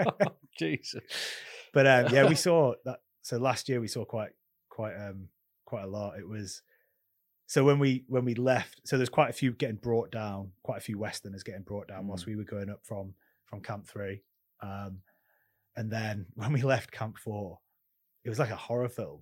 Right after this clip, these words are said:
Speaker 1: Yeah.
Speaker 2: So we, we started climbing and the Sherpas were bringing down clients that had tried to summit the day before
Speaker 1: Yeah.
Speaker 2: that were, like, wacko.
Speaker 1: Yeah.
Speaker 2: So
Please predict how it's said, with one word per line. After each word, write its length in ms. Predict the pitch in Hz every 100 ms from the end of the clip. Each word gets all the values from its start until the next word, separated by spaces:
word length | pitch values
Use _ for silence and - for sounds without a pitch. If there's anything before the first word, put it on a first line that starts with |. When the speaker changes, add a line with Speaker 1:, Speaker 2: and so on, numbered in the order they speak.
| -
Speaker 1:
Yeah. 140 | 85 - _ _ _ _ _
Speaker 2:
So 160 | -
we, 120 | 120 117 -
we 140 | 113 101 -
started 420 | - 143 127 101
climbing 480 | - 110 117 107 65 - _ _ _ _
and 420 | 101 101 98 98 - _ _ _ _ _ _ _ _ _ _ _ -
the 80 |
Sherpas 480 | - - 135 127 120
were 100 | 113
bringing 340 | 104 117 110 107
down 460 | 107 104 101 98 95 _ _
clients 600 | - 117 113 101 92 -
that 80 | 92
had 100 | 95
tried 260 | - 101 -
to 100 | 104
summit 340 | - 104 104
the 60 | 95
day 180 | 104
before 540 | 98 95 - 101 123 127 113
Speaker 1:
Yeah. 120 | 80 _ _
Speaker 2:
that 140 | -
were, 180 | 101 92 - _ _ _ _ _ _ -
like, 180 | 101 - 92
wacko. 500 | 98 - 107 92 85 _ -
Speaker 1:
Yeah. 120 | 80
Speaker 2:
So 280 | 110 101